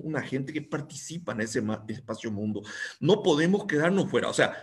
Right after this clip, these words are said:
podemos quedarnos afuera, pero no debemos. Debemos interconectarnos,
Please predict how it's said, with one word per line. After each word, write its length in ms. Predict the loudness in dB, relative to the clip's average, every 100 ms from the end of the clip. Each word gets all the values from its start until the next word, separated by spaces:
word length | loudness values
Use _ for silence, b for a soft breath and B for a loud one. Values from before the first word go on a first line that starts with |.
| B _
podemos 460 | 2 6 8 6 4
quedarnos 480 | 4 4 2 -2 -4
afuera, 240 | -6 -4
pero 180 | 0 2
no 140 | 4
debemos. 440 | 4 6 4 0 -6 B B B
Debemos 360 | -4 -2 -2 -6 _ _
interconectarnos, 1160 | 0 0 0 -4 -2 -2 -4 -6 -4 -2 -4